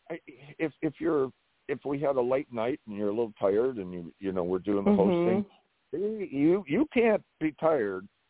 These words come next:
Speaker 1: and sleepy when
Speaker 2: <laughs>
Speaker 1: guests like these come on. You sit up and, "Whoa, okay."
Speaker 2: No, no, no.
Speaker 1: I mean, you're on fire.
Speaker 2: <laughs> There's too many.
Speaker 1: It's
Speaker 2: It
Speaker 1: like
Speaker 2: just, it, it's just endless. It goes on and on. It's just amazing people, the connections. Is, it can be all night, you know. <laughs>
Speaker 1: Oh, yeah.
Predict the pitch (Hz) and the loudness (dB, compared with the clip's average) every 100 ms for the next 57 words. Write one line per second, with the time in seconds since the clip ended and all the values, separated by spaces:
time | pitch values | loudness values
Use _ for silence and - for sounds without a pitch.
0 | - 120 107 104 104 - 131 123 113 311 | -12 -8 -6 -6 -10 -6 -6 -4 0 2
1 | 330 403 339 269 - 113 - 131 233 - | 2 2 2 2 2 0 -2 -6 -8 -4
2 | 104 92 87 151 208 175 151 117 110 156 | -2 0 0 0 0 0 0 -2 2 4
3 | 269 208 156 247 294 277 277 185 180 180 | 4 2 2 0 2 2 2 0 -4 -6
4 | - 190 - - 135 175 208 240 208 156 | -8 -10 -12 -10 -6 -4 -2 0 0 -4
5 | - - 302 381 339 - 320 247 208 196 | -6 -2 2 2 0 0 0 0 -2 0
6 | 190 196 233 202 _ - 269 254 - 269 | 0 0 -2 -8 _ -8 -6 -6 -6 -6
7 | 254 - 220 196 190 175 160 160 185 180 | -6 -6 -6 -4 -4 -4 -6 -6 -6 -6
8 | 180 170 170 165 156 135 135 135 156 160 | -4 -4 -4 -4 -4 -6 -6 -8 -8 -6
9 | - 165 - 170 170 196 202 180 165 160 | -6 -4 -2 0 2 2 2 -4 -4 -4
10 | 160 156 151 156 160 156 - 190 185 180 | 0 2 2 0 0 -2 -2 0 0 -2
11 | - 180 170 170 151 147 _ - - - | -4 -4 -4 -6 -6 -6 _ -20 -4 0
12 | 226 220 151 139 139 135 127 - 156 147 | 2 0 0 -2 -2 -6 -14 -16 -16 -14
13 | 139 - - - 240 - 262 143 110 | -16 -20 -12 -4 -2 0 2 2 2